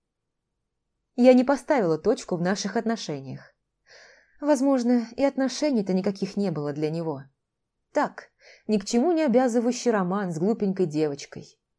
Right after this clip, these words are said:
Но в глубине своей души я от чего-то до сих пор оберегала совсем маленький уголёк чудом выживших чувств, хотя моя обида и злость перекрывали всё это.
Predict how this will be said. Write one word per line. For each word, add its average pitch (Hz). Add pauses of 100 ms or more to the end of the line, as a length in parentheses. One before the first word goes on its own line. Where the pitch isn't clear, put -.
(1200)
Но 208
в -
глубине 226
своей 196
души 196
я 190
от 190
чего-то 240
до 214
сих -
пор 254 (220)
оберегала 220
совсем 220
маленький 247
уголёк 240 (460)
чудом 214
выживших 202
чувств, - (760)
хотя 202
моя 170
обида 180
и 190
злость 190
перекрывали 185
всё -
это. 147